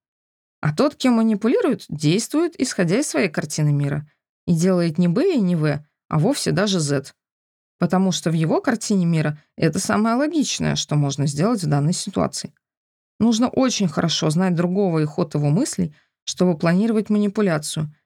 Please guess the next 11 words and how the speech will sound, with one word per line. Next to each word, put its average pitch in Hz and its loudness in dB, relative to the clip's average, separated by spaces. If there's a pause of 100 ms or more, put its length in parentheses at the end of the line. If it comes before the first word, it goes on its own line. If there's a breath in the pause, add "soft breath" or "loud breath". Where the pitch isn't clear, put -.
(160)
и 180 4
даже 180 2
в 175 0
этом 196 0
случае - -2
результат 151 -2
не 160 2
гарантирован. 160 -2 (500)
Второй 185 2
аспект — - -4 (300)
эмоциональный. 180 2